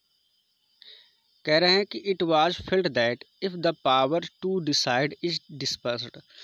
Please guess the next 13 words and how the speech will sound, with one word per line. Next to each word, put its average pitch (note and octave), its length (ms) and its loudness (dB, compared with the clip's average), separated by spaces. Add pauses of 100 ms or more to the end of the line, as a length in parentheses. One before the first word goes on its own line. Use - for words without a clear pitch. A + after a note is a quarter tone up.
(260)
अगर D3+ 240 2 (140)
पावर E3 280 4
बिखर D3+ 380 -2
गया, A2+ 300 -2 (640)
it G3 220 -2
would E3 220 4
not E3 260 2
be E3+ 100 4 (120)
possible D3+ 340 2
to E3 80 -6 (120)
take D#3 140 2 (120)
quick D#3 140 0 (120)
decision, B2+ 440 -4